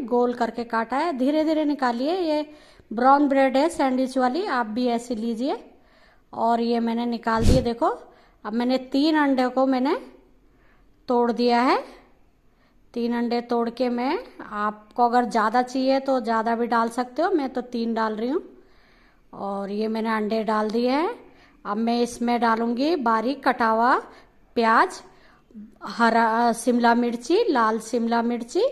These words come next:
और पीला शिमला मिर्ची। आपके पास है तो डालिए। और हरा प्याज बारीक कटा हुआ वो मैं डाल रही हूँ। ये मैंने पेपर डाला है, काली मिर्च,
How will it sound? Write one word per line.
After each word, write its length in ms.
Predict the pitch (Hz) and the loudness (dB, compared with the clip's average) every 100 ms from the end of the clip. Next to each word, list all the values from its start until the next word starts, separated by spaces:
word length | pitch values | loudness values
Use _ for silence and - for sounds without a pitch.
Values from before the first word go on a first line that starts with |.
| - - - - | -4 -20 -20 -4
और 160 | 269 277 277 | 4 4 4
पीला 260 | 320 339 349 | 4 6 4
शिमला 340 | - 269 254 | 4 2 2
मिर्ची। 320 | 233 226 - | 0 -2 0
आपके 400 | 233 233 269 302 330 | 2 2 2 0 4
पास 300 | 320 330 330 | 4 4 4
है 120 | 339 | 2
तो 140 | 349 | 2
डालिए। 360 | 277 269 285 392 | 4 2 2 0
और 360 | 508 - 285 262 | -2 4 4 4
हरा 280 | 226 240 254 | 2 2 2
प्याज 420 | 254 262 254 - - - - - 214 | 2 2 2 -4 -20 -20 -20 -18 0
बारीक 360 | 247 247 254 | 2 2 0
कटा 220 | 247 247 | -2 0
हुआ 180 | 233 311 539 - - - _ | 2 0 -2 -12 -20 -20 _
वो 80 | 277 | 0
मैं 160 | 285 269 | 2 4
डाल 220 | 254 240 | 4 2
रही 120 | 269 | 0
हूँ। 100 | 339 | 0
ये 100 | 320 | 2
मैंने 220 | 277 269 262 | 2 0 -2
पेपर 520 | - 262 254 254 247 | -2 -2 0 2 2
डाला 300 | 247 240 247 | 2 2 2
है, 200 | 262 330 | 0 0
काली 300 | 330 247 247 | 0 0 2
मिर्च, 340 | 262 392 - | 2 2 -2